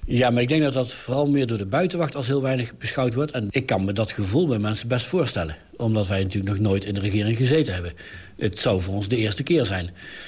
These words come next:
Maar die volgende stap is dan inderdaad, eh, in de regering. En, eh, die komt steeds dichterbij. Ik had, eh,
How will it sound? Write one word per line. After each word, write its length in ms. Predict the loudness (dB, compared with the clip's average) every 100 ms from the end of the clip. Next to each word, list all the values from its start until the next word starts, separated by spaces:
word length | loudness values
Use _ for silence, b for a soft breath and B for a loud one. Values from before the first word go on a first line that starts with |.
| B B B
Maar 140 | 2
die 80 | 4
volgende 360 | 4 4 2 0
stap 320 | 2 0 -2 -14
is 200 | -2 -2
dan 140 | 0 -2
inderdaad, 500 | -2 -2 -2 -2 -4
eh, 80 | -6 -8 -10 -18 -4
in 140 | 0
de 60 | 0
regering. 540 | 0 -2 0 0 -2 -2
En, 220 | -4 -4
eh, 160 | -6 -6 -6 -10 -20 B B B
die 100 | 0
komt 200 | 2 2
steeds 260 | 2 2 2
dichterbij. 540 | -2 -4 -2 -2 -2
Ik 120 | -6 -10 -12 -8
had, 280 | -6 -4
eh, 220 | -4 -4